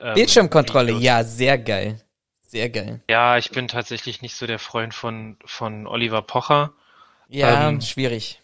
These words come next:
Speaker 1: ich find die, ich find die Nachweisbarkeit seiner, seiner, ähm, seiner Aussagen da stellenweise auch schwierig. Ähm, auch die Nachvollziehbarkeit.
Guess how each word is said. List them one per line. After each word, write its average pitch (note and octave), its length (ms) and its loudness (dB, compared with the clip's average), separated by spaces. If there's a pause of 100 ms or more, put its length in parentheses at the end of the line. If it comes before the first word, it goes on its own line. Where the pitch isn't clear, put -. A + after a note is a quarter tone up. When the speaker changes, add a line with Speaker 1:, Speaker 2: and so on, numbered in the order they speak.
(140)
Speaker 1:
ich - 160 0
find C3 280 0
die, B2 240 -4
ich - 160 -2
find C#3 180 -2
die B2+ 80 -6
Nachweisbarkeit C3 1000 0
seiner, A#2 600 0
seiner, A2 580 -6 (100)
ähm, G#2+ 340 -10 (560)
seiner A2 260 2
Aussagen C3 600 2
da A#2+ 200 0
stellenweise A#2+ 960 -2
auch A2+ 220 -4
schwierig. E3 1000 -2 (960)
Ähm, A#2 420 -4 (180)
auch - 140 -6
die A#2 100 -6
Nachvollziehbarkeit. C#3+ 920 0